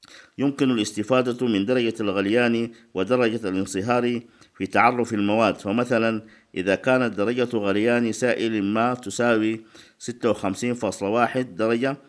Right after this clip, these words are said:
عند ضغط جوي واحد، فهو ليس ماءً نقياً، لأن الماء النقي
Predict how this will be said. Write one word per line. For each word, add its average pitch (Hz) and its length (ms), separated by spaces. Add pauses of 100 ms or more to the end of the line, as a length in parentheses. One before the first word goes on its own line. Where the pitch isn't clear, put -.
(120)
عند 104 200
ضغط 113 300
جوي 120 440
واحد، 117 420 (340)
فهو 120 320
ليس 127 340 (460)
ماءً 117 340
نقياً، 107 580 (260)
لأن 110 320
الماء 113 380
النقي 117 520